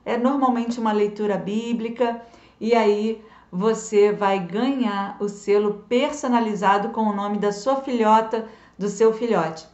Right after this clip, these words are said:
Lembrando, domingo que vem, nós vamos fazer um culto em gratidão ao nosso Deus, ao Dia dos Pais, homens valentes, maravilhosos. Olha, tem tanto pai bom.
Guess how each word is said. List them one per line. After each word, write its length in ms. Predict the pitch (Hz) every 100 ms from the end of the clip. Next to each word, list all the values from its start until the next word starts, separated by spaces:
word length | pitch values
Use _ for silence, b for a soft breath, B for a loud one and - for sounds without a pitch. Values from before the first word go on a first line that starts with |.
| _ _ _ - -
Lembrando, 880 | 190 226 269 262 262 269 254 214 185
domingo 480 | 180 190 220 269 262
que 140 | 302
vem, 680 | 247 262 254 254 254 302 311 - B B B B -
nós 320 | 196 202 170
vamos 340 | 190 202 220
fazer 440 | - 196 175 196 196
um 100 | 190
culto 340 | - 240 247
em 80 | 240
gratidão 600 | 208 202 202 190 180 240
ao 60 | 247
nosso 320 | 226 233 196
Deus, 440 | 175 196 214 214 B B -
ao 200 | 214 190
Dia 240 | 233 240
dos 280 | - 240 -
Pais, 680 | - - 214 214 190 185 - B B -
homens 380 | 208 208 190
valentes, 680 | 190 196 190 185 196 196 185
maravilhosos. 800 | 208 196 208 202 196 185 190 180 -
Olha, 540 | 277 262 190 170 170 - b b b b _
tem 280 | 262 247 240
tanto 380 | 415 453 330
pai 440 | 170 - 190 185 170
bom. 580 | 165 175 196 170 151